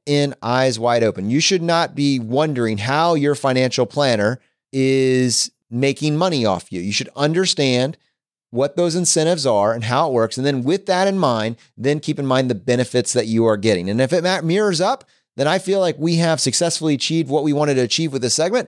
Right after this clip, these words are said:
And Brad, one side of a good financial advisor is one that actually encourages you to ask questions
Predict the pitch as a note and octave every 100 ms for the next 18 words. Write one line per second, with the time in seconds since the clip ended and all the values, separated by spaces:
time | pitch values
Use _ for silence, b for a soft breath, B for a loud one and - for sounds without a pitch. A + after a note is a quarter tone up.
0 | - D#3 D3+ D#3 C3 E3 F3 E3 D3+ A#2+
1 | G#2+ A#2+ - A#2 A2 G#2 A2 F#2+ G2+ G2
2 | G#2 G2 G2 G#2 G#2 G2+ G2 - G2+ G2
3 | G#2 F#2+ F#2+ G2 E2+ F2+ - G2+ F#2+ A2+
4 | A2 -